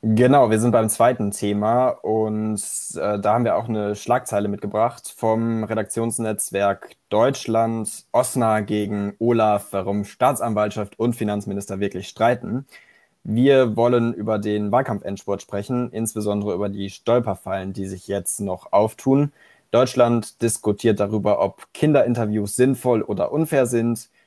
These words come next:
Über wiederholte Vorwürfe illegaler Parteienfinanzierung gegen die A F D,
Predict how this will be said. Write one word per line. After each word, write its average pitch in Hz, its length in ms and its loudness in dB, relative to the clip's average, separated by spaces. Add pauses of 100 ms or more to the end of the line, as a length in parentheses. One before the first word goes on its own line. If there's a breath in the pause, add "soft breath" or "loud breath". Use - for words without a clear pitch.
(120)
Über 104 240 -2
wiederholte 110 720 0
Vorwürfe 110 600 -2
illegaler 110 500 0
Parteienfinanzierung 101 1160 -6
gegen 98 240 -8
die - 120 -12
A 90 160 -4
F 92 120 -10
D, 139 420 2